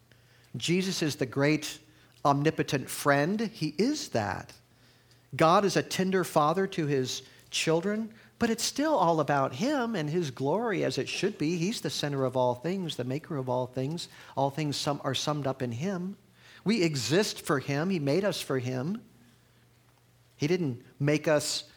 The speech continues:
so that he could be our God. He made us so we could be his people. So there's a difference there. Be sure you follow Jesus because, because he's worthy to be followed.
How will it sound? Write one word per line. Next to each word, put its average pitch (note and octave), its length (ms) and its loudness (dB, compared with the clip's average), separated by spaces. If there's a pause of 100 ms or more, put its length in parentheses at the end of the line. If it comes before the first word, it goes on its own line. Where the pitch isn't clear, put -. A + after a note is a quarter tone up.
so D3+ 180 0
that B2 140 2
he F3+ 160 0
could D3+ 180 -4
be C#3 340 0
our B2+ 160 4
God. C3+ 500 2
He D3+ 160 -4
made D3+ 200 2
us D3 180 2
so C3+ 140 -2
we C3+ 160 0
could C#3 160 -6
be C3 160 -4
his B2+ 340 -6 (200)
people. A2 420 -10 (380)
So A#2 160 -8 (140)
there's A#2 160 -8
a A#2 40 -6
difference A#2 400 -6
there. - 300 -12 (1000)
Be G3+ 100 4
sure C4+ 220 4
you D4 160 4
follow G#3 380 8
Jesus E3+ 420 0
because, C#3 540 0 (1400)
because A#3+ 240 -6
he's C#3 180 -2
worthy C3+ 600 -2 (360)
to D3 100 -6
be B2+ 140 -4
followed. G#2+ 500 -4